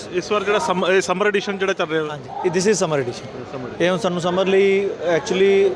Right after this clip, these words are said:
Speaker 2: ਫੀਡਬੈਕ ਮਿਲਦਾ, ਪਤਾ ਚੱਲਦਾ ਹੈ, ਕਸਟਮਰ ਦੀ ਚੋਇਸ ਪਤਾ ਚੱਲਦੀ ਹੈ ਤੇ ਲੰਬਾ ਸੀਜ਼ਨ ਹੈ,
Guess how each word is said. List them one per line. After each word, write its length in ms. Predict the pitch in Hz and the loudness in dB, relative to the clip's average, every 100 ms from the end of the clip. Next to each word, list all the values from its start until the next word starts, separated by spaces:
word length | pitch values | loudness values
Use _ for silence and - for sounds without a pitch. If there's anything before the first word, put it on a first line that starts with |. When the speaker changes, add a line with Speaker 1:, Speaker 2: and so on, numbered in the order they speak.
| - | -2
Speaker 2:
ਫੀਡਬੈਕ 380 | 214 226 202 214 | 0 2 4 2
ਮਿਲਦਾ, 380 | 196 180 175 170 175 | 2 0 0 -2 -2
ਪਤਾ 180 | 185 | -2
ਚੱਲਦਾ 320 | 185 170 165 165 | 0 0 0 -2
ਹੈ, 80 | 156 | -2
ਕਸਟਮਰ 280 | 160 180 175 | -4 -2 -2
ਦੀ 80 | |
ਚੋਇਸ 300 | 175 180 185 | 2 2 2
ਪਤਾ 160 | 175 175 | 2 2
ਚੱਲਦੀ 360 | 165 156 156 156 | 2 2 2 0
ਹੈ 100 | 135 - - - - - - | -2 -10 -14 -14 -14 -10 0
ਤੇ 400 | 160 156 156 160 190 - 208 170 - - 240 190 | 4 4 4 2 -2 -2 -2 -2 -4 -6 -4 0
ਲੰਬਾ 280 | 180 185 | 2 2
ਸੀਜ਼ਨ 300 | 180 180 190 | 2 2 2
ਹੈ, 120 | 185 | 0